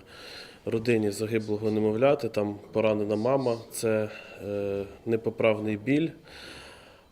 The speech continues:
Але я також хочу, е, щоб наші міжнародні партнери і в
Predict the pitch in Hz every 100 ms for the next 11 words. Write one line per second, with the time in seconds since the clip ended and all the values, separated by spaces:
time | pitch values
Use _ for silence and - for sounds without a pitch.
0 | _ _ 107 113 120 135 135 127 - 113
1 | 110 113 117 113 - 131 127 - 117 113
2 | 98 101 107 104 101 101 104 - 107 110
3 | 120 117 113 107 104 110 131 147 131 123
4 | 113 - 113 113 107 95 95 98 98 98
5 | 95